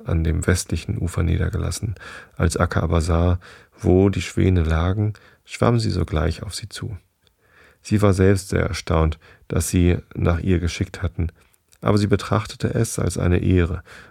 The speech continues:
und wollte keinen Augenblick vergeuden, wenn es sich darum handelte, ihnen zu helfen.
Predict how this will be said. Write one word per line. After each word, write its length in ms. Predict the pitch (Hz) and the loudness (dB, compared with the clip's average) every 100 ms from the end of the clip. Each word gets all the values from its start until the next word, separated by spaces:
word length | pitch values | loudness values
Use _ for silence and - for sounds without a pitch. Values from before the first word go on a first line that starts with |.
| _ | _
und 200 | - 87 | -2 2
wollte 340 | 87 82 87 | 4 4 0
keinen 560 | 87 - 82 90 92 92 | -4 0 2 4 4 2
Augenblick 560 | - 85 80 78 85 - | 0 -2 -2 -2 -6 -6
vergeuden, 640 | - 90 87 82 78 76 - _ _ - - | -8 0 2 2 0 -4 -10 _ _ -20 -4
wenn 140 | 82 | 0
es 120 | 82 80 | 0 -2
sich 120 | 87 | -4
darum 320 | 82 85 80 | -2 0 0
handelte, 500 | 82 82 90 104 107 - - - - | 2 2 2 0 -2 -4 -20 -20 -2
ihnen 240 | 87 78 | 0 2
zu 160 | - 90 | 2 2
helfen. 380 | 78 76 - | 2 -2 -8